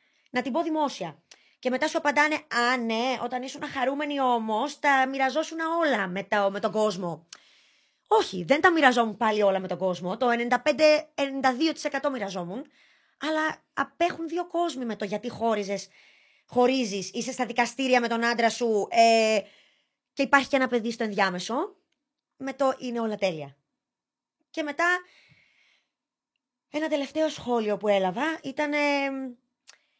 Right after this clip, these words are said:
«Γιατί, μωρή, δεν δείχνεις τον γκόμενό σου δημόσια για να μην στο ματιάσουμε; Όλοι ξέρουμε ότι είσαι με το μάνατζερ του Βρετού. Έλεος, πατσαβούρα».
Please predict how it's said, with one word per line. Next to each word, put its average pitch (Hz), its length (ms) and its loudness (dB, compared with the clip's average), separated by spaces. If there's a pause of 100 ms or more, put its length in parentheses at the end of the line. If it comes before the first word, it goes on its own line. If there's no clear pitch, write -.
(360)
«Γιατί, 254 320 0
μωρή, 311 220 2
δεν 233 180 0
δείχνεις 214 300 -4
τον 208 120 2
γκόμενό 196 440 2
σου 190 140 -6
δημόσια 190 460 -2
για 208 100 0
να 208 100 2
μην 220 100 0
στο 254 120 0
ματιάσουμε; 220 680 2
Όλοι 277 200 4
ξέρουμε 214 360 0
ότι 190 140 -6
είσαι 185 140 -6
με 185 80 -4
το 185 120 -2
μάνατζερ 175 380 -2
του 180 120 -6
Βρετού. 180 400 -4
Έλεος, 214 520 6
πατσαβούρα». 170 720 -4